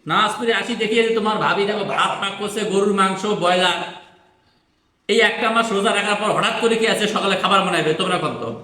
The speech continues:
তাও আবার ঠিক পোলাও পাক করে এসেছিল। নামাজ পড়ে গেছি, আমার ফোন দিয়ে কয় যে, "তুমি তো নামাজ পড়তে গেছো, আমি বসে বসে কি করি, আমি পাক শাক করি।" তখন আমি তোমার ভাবি কই যে,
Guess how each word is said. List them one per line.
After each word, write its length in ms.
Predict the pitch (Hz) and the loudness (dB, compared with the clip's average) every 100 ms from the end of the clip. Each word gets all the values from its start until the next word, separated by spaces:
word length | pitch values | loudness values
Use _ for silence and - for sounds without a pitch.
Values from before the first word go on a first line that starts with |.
| - _ _ - | -18 _ _ -2
তাও 140 | 202 240 | 2 2
আবার 140 | 262 | 2
ঠিক 120 | 262 247 | 2 2
পোলাও 220 | 254 262 | 4 6
পাক 120 | 254 240 | 4 2
করে 140 | 240 | 0
এসেছিল। 340 | 214 208 - 104 - - - _ _ - | 0 -2 -4 -8 -10 -18 -20 _ _ -8
নামাজ 320 | 147 208 226 226 | 0 2 2 2
পড়ে 180 | 233 | 2
গেছি, 240 | 233 233 - | 2 2 2
আমার 240 | 220 226 226 | 2 0 -2
ফোন 120 | 220 214 | -4 0
দিয়ে 200 | 226 233 | 2 2
কয় 360 | 254 269 226 - - - - _ _ - | 4 4 2 -2 -10 -18 -20 _ _ -8
যে, 180 | 156 220 226 | -2 0 0
"তুমি 140 | 208 220 | 0 -2
তো 60 | |
নামাজ 220 | 220 214 | 2 2
পড়তে 280 | 214 214 233 | 0 -2 -2
গেছো, 260 | 214 214 262 | 0 0 2
আমি 180 | 226 226 | 0 0
বসে 260 | 208 208 | -2 0
বসে 200 | 220 220 214 | -2 -2 -2
কি 140 | 226 | -2
করি, 200 | - 254 | 0 2
আমি 320 | 247 208 214 208 | 2 2 -2 -2
পাক 160 | - 196 - - | -2 -2 -4 -4
শাক 140 | 208 - | -4 -2
করি।" 220 | 196 131 - - - - - _ _ _ _ _ _ _ _ | -2 -2 -4 -10 -16 -20 -20 _ _ _ _ _ _ _ _
তখন 140 | 208 208 | 0 4
আমি 200 | 226 247 | 4 2
তোমার 220 | 240 233 214 | 2 2 2
ভাবি 260 | 156 196 - | 0 -2 -2
কই 440 | 220 247 214 185 | 4 4 4 0
যে, 100 | 165 | -2